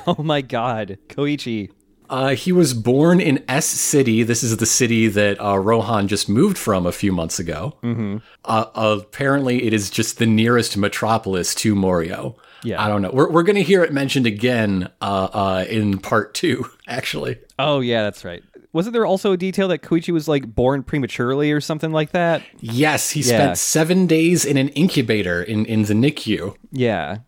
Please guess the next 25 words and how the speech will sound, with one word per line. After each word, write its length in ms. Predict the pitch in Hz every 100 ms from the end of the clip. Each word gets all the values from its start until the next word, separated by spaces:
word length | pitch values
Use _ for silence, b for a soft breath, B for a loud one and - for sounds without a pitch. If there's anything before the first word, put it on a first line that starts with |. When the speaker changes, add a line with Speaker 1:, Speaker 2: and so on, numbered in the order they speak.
| _ -
Speaker 2:
Uh, 300 | 110 113 113 -
also, 400 | 151 185 196 156
his 300 | 156 139 -
self 560 | - - - 151 175
book 420 | 127 113 113 - 131
knows 440 | 117 127 139 123
Love 260 | 110 127 120
Deluxe's 540 | 123 127 - 117 98
name, 400 | 117 123 107 98
even 240 | 127 120 120
though 160 | 113
it 140 | 110 110
never 320 | 113 120 120
came 260 | - 117
up 160 | 104 101
in 160 | 110 104
dialogue. 640 | 92 92 92 92 170 - 190 -
Speaker 1:
<laughs> 1080 | 202 _ _ - 139 _ _ _ _ 131 151
May-, 180 | 185 170
maybe 360 | 170 320 339
Koichi's 520 | - 269 240 233 226
been 160 | 214 214
talking 460 | - 180 156 139 123
to, 280 | - 123
uh, 320 | 107 101 98